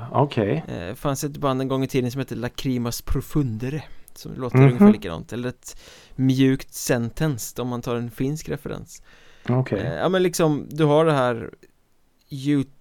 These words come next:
Speaker 2: two poppiga i refrängspråk och så, fast
Speaker 1: Ja.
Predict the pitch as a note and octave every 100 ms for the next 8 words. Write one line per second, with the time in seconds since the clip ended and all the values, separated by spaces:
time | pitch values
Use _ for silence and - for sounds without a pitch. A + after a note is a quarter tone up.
0 | _ - C3+ A#2 - - - - - A#2+
1 | C3 B2+ A#2 E2+ - - - C3 B2+ -
2 | B2+ A#2+ - C3+ D#3+ - D#3+ G2 - -
3 | A#2+ - B2 A#2+